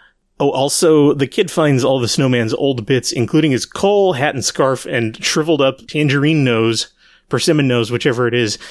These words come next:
hidden under a floorboard in James's old room, which means James held onto those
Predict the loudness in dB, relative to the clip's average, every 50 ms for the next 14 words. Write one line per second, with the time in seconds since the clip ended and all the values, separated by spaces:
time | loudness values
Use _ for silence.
0 | -20 -20 -4 -2 -2 0 2 2 2 2 2 2 2 2 2 2 0 -2 0 2
1 | 2 2 2 2 0 0 0 0 0 -2 0 0 0 0 0 0 0 0 0 0
2 | 0 0 0 0 2 2 0 0 -2 -6 _ _ _ -20 -20 -20 -8 _ -6 -4
3 | -2 -2 0 0 0 0 0 -2 -2 -2 0 2 0 0 0 0 0 0 0 0
4 | 0 0 0 0 0 0 -2 -4 -6